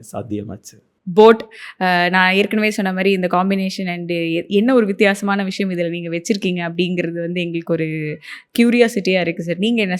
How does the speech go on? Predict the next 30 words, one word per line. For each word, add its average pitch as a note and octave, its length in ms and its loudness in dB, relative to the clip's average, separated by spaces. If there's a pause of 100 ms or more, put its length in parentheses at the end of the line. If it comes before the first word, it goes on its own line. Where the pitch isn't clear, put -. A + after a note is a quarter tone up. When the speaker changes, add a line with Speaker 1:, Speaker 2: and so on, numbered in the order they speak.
Speaker 2:
சொல்லணும்னு D#3+ 340 -6
நினைக்கிறீங்க? D#3+ 420 -10 (440)
Speaker 1:
இல்ல, D#3 240 2
போட் D3+ 440 0
நான் A2 160 2
முதலே C3+ 300 4
சொன்ன C3+ 240 0
மாதிரி C#3 280 0
it's A#2+ 220 -2
a A#2+ 100 -6 (160)
different F3+ 340 -2
Speaker 2:
எக்ஸ்பீரியன்ஸ். G#3 160 4
Speaker 1:
எக்ஸ்பீரியன்ஸா D#3+ 540 4
இருக்கும். B2 440 0
அதை C#3+ 220 4
தாண்டி G3 340 4
இதுல C#3 200 4
வந்து B2+ 500 2 (240)
ஒரு G#2+ 160 -6 (340)
பத்து B2+ 260 2
பேர் E3+ 420 2
டிராவல் C#3 360 2
பண்ற B2 280 0
மாதிரியான, A2+ 440 0
இந்த F3 140 -4
பத்து D3+ 260 0
பேரும் G3 260 2
பத்து D3 280 2
உலகமா F3 380 4
இருப்பாங்க. A#2 380 0